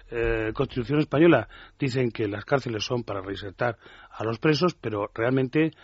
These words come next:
a la hora de la verdad, no hay nada que en lo cual se pueda sustentar esta reinserción. Es falso,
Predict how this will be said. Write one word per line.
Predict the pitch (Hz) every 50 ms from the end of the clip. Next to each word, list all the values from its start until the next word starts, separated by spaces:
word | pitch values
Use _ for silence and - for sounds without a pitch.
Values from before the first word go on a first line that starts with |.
| - - -
a | - 107
la | 104 104 113
hora | 123 139 139
de | 139
la | 135 135
verdad, | 123 120 127 147 -
no | 131 127 139
hay | 143 139
nada | 131 165 185 165 156 170 202 196 - _ - - - - _ -
que | - 117
en | 113 123
lo | 120 113
cual | 110 135 147
se | 147 147
pueda | 135 147 147 147
sustentar | 131 143 131 - 139 120 113 - 143 156 147 - - - - - -
esta | - 135 - - 139
reinserción. | 123 113 110 104 - - 101 92 - 107 95 98 -
Es | - - -
falso, | - 107 95 - - - 104